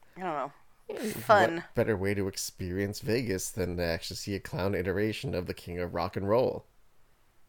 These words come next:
Speaker 1: I mean, if that's what you wanna do, that's what you wanna do. I support it.
Speaker 2: Cool.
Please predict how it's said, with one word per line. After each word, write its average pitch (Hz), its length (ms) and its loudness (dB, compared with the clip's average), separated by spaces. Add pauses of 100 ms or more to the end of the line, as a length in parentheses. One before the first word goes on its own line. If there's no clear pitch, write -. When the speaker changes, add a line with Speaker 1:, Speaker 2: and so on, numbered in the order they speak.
(260)
Speaker 1:
I 180 120 2
mean, 269 480 -2 (560)
if 147 160 -16
that's 190 280 0
what 240 160 -10
you 240 100 -8
wanna 240 280 -4
do, 247 200 -8
that's 233 240 -10
what 254 160 -12
you 247 80 -12
wanna 233 220 -6
do. 233 220 -2
I 202 100 4
support 233 440 -4
it. 220 140 -4 (640)
Speaker 2:
Cool. - 240 2